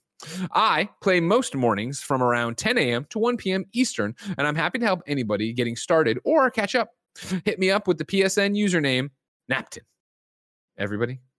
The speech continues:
go find Napton and enjoy. Gary, we ask people watching live on twitch dot T V slash kinda funny games to go to kinda funny dot com slash you're wrong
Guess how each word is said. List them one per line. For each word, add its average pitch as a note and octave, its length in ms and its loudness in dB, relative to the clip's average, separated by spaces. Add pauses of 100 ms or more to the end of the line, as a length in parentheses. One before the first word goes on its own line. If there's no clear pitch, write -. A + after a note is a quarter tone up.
(140)
go F2+ 100 -6
find F2+ 260 -6
Napton E2 300 -10 (260)
and F2+ 100 -14
enjoy. F2+ 300 -14 (1300)
Gary, C#3 200 4
we D3+ 80 4
ask B2+ 140 -2
people G#2 160 -4
watching G2+ 320 0
live G2 380 -2
on G#2 240 0
twitch - 240 -8
dot D2+ 160 -4
T D#2+ 80 -14
V E2+ 80 -8
slash E2+ 240 -4
kinda F#2 180 -6
funny F#2+ 160 -6
games A#2+ 200 -6
to B2 60 -2
go G#2+ 60 -2
to A2 80 -4
kinda A#2 180 -4
funny A#2 200 -2
dot A#2 160 0
com C3 180 0
slash C#3 340 0
you're A3+ 320 6
wrong B3 460 4